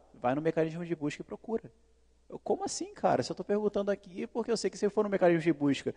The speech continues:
e botar pôster, vai aparecer um banner. Eu quero saber o que que você usou pra falar, é, sobre, é, é, siste-, é,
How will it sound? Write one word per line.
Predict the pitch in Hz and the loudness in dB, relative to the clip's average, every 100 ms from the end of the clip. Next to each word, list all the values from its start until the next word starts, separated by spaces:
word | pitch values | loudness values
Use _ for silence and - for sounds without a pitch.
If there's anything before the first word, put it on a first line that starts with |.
| - - | -8 -4
e | 151 | 2
botar | 156 160 160 | 4 8 6
pôster, | - 180 233 - 135 | 8 6 6 2 4
vai | 156 | 4
aparecer | 156 185 - | 6 4 4
um | 226 | 2
banner. | 208 202 196 120 - - _ _ _ _ | 8 8 8 0 -4 -20 _ _ _ _
Eu | 143 | 2
quero | - 220 | 4 2
saber | 202 185 | 2 2
o | |
que | 226 | 0
que | - | -2
você | 254 254 359 | 0 4 4
usou | 277 220 180 175 208 247 | 4 4 4 6 4 4
pra | - | 0
falar, | 214 233 196 170 190 - - - _ | 0 2 6 6 4 0 -20 -20 _
é, | 175 185 175 170 160 156 156 | 0 2 4 4 6 6 4
sobre, | - 156 165 180 202 220 208 170 135 131 | 2 2 2 0 -6 -4 -2 0 0 4
é, | 139 - 139 | 4 4 0
é, | 135 | -2
siste-, | 185 - - | -4 -6 -8
é, | 139 | -6